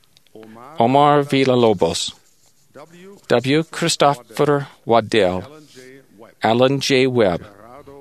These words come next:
Geraldo J Wilhelm, Kevin J Worthland, Craig T Wright, Jim L Wright. S-,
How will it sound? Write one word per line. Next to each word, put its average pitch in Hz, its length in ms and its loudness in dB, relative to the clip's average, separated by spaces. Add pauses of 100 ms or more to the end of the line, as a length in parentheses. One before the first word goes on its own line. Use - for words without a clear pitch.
(420)
Geraldo 131 520 0
J 120 240 -2
Wilhelm, 107 600 -2 (1300)
Kevin 135 480 0
J 120 260 0
Worthland, - 600 -4 (1040)
Craig 143 480 -4
T 127 280 -2
Wright, 113 320 2 (1040)
Jim 120 300 0 (100)
L 107 260 2
Wright. 87 300 -4 (1120)
S-, - 280 -10